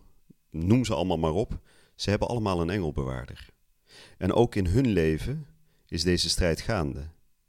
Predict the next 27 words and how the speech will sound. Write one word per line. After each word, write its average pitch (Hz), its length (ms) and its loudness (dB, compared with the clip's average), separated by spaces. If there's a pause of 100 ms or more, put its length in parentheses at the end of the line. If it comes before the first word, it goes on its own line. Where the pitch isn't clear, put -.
(600)
En 92 140 4
ook 95 120 4
voor 92 220 6
hun 123 260 4
kunnen 113 280 0
we 82 60 0
vragen 98 440 -4
dat 85 140 -2
hun 85 160 -2
engelbewaarders 82 680 -2
hen 78 200 0
begeleiden 80 680 -2 (560)
en 80 100 -4
dat - 400 -2
Maria 80 340 0
als 58 140 -2
koningin 87 460 2
van 80 140 -2
de 69 100 -2
engelen 73 460 -4 (500)
haar 82 200 0
mantel 87 420 4
om 85 160 -2
deze 80 320 2
wereldleiders 78 580 0
heen 95 180 0
slaat. - 560 -6